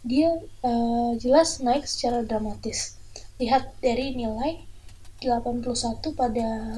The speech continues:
ujian tengah semester atau delapan puluh dua kira-kira. Lalu pada ujian akhirnya sebanyak s-, sekitar sembilan puluh dua atau sembilan puluh tiga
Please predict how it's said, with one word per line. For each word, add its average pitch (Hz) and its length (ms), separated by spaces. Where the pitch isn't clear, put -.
ujian 240 240
tengah 240 240
semester 240 320
atau 285 320
delapan 226 240
puluh 226 160
dua 233 240
kira-kira. 247 560
Lalu 381 400
pada 233 400
ujian 247 240
akhirnya 262 560
sebanyak 226 480
s-, - 240
sekitar 254 320
sembilan 247 400
puluh 247 320
dua 240 240
atau 240 160
sembilan 247 280
puluh 240 120
tiga 214 320